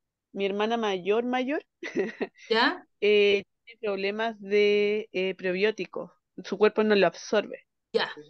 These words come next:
Speaker 1: Ya. Eso, y hace un tiempo atrás tuvo una crisis de pánico.
Speaker 2: Ya.
Speaker 1: Ya, no se ha tratado eso. Mi
Speaker 2: Ya.
Speaker 1: otra hermana mayor ahora está con psiquiatra,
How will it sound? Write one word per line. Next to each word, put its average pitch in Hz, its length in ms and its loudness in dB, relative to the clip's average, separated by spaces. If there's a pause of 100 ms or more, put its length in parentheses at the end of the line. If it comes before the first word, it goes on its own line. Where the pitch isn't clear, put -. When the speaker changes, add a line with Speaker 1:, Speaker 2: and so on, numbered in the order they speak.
(840)
Speaker 1:
Ya. 196 600 4 (640)
Eso, 269 440 6
y 247 320 4
hace - 320 0
un 220 160 -2
tiempo 233 320 0
atrás 247 400 2
tuvo 220 220 2
una 226 220 0
crisis 220 260 -6
de 226 220 0
pánico. 208 400 -4 (640)
Speaker 2:
Ya. 190 300 -6 (380)
Speaker 1:
Ya, 202 380 -2
no 220 160 -4
se 226 120 -4
ha 214 60 2
tratado 214 500 0
eso. 170 240 -4 (1160)
Mi 208 160 -4
Speaker 2:
Ya. 208 240 -2
Speaker 1:
otra 247 500 2 (120)
hermana 214 360 -6
mayor 190 540 -2 (260)
ahora 180 280 0
está 190 240 -4
con 202 280 0
psiquiatra, 220 840 -2